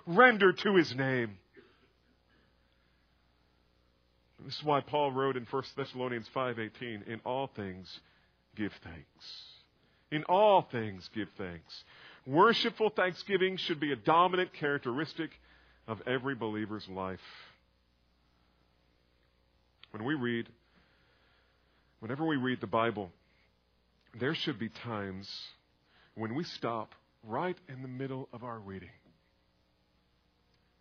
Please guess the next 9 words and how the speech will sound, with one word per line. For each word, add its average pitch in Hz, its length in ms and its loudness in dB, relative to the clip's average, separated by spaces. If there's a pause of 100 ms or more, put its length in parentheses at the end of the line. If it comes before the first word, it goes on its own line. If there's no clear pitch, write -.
(840)
and - 120 -20
say, 123 160 -10
"Father, 127 460 -14 (1900)
thank 131 260 -12
you 139 100 -6
for 135 120 -14
speaking 117 540 -12
to 123 120 -18
me 104 280 -16